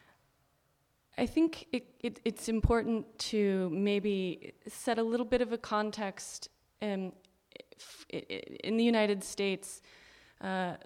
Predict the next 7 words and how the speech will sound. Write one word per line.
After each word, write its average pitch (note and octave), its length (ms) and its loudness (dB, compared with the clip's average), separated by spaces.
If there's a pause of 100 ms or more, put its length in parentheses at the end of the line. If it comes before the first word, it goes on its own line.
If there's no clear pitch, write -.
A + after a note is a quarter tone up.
the G3+ 160 -2
previous A#3+ 560 2
decade F#3+ 800 0
of F3+ 360 0 (240)
activism E3+ 800 -2 (200)
was G3+ 540 -2 (240)
really A#3+ 680 0